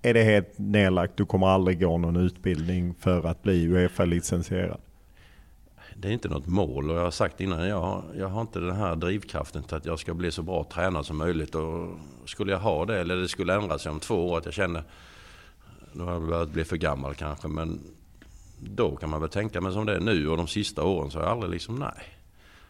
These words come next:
Speaker 2: Jag har inget, jag älskar fotboll, jag, jag gillar att se, sen om det, nu när det är ett A-lag och vi har gått som vi har gjort och jag har fått vara med på den här resan, så är det självklart att det är fantastiskt roligt.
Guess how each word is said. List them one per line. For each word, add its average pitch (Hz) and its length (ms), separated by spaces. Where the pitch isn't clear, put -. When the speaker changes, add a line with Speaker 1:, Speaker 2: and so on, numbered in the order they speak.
Speaker 2:
Jag 131 80
har 90 120
inget, - 340
jag 110 200
älskar 110 300
fotboll, 80 500
jag, 78 140
jag 85 340
gillar 98 260
att 78 60
se, 73 520
sen 92 180
om 92 100
det, 92 360
nu 98 220
när 90 140
det 101 60
är 104 40
ett 90 80
A-lag 87 460
och 80 80
vi 82 40
har 85 100
gått 82 380
som 78 280
vi 76 60
har 85 80
gjort 87 340
och 78 80
jag 80 60
har 78 60
fått 80 180
vara 80 100
med 78 220
på 78 60
den 80 80
här 80 80
resan, 82 280
så 82 100
är 78 40
det 76 60
självklart 87 520
att 76 120
det 82 160
är 82 40
fantastiskt 76 640
roligt. 82 400